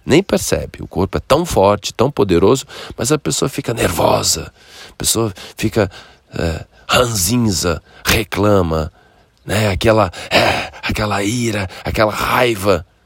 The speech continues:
né? Vai lá investigar a alcalinidade do intestino dela, que tá ácido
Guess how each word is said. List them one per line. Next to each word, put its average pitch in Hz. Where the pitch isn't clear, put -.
né? 78
Vai 143
lá 139
investigar 80
a 78
alcalinidade 78
do 76
intestino 80
dela, 98
que 107
tá 87
ácido -